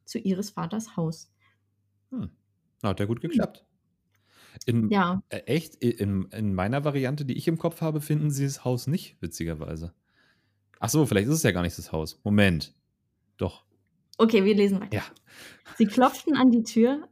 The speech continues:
Speaker 1: und als die Frau aufmachte und sah, dass es Hänsel und Gretel war, sprach sie: „Ihr bösen Kinder, was habt ihr so lange im Wald geschlafen? Wir haben geglaubt, ihr wolltet gar nicht mehr wiederkommen.“ Na toll.
Speaker 2: <laughs>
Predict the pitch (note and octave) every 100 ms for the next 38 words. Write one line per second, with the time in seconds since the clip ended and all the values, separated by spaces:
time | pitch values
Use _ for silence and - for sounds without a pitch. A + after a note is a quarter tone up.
0 | _ - G#3+ - A3+ - A3 - G3 -
1 | A3 - B3+ B3 - G3+ G3+ F3+ G3 A3
2 | G3+ G3 G3 G#3+ G#3+ G3 G3 F#3+ A3+ A3+
3 | A#3 B3 - _ _ _ - - G3+ A3
4 | A#3 A3 A#3 B3 G3+ D4+ E4+ D#4+ C4+ -
5 | E4 G#3 E3 G3 - G#3+ A3 C#4+ C#4 C4+
6 | A3+ G#3+ A#3 C#4+ B3 A3 A#3+ C4 A3+ A3
7 | B3 C4+ C4+ G#3 G3 B3 A#3 A3 G3 A3+
8 | A3+ F3+ F#3+ A3+ F#3 F3+ F#3+ F3 E3 E3
9 | E3 E3+ F#3 _ _ _ _ _ _ _
10 | - G3 G3+ G3 - - G3 _ _ _
11 | -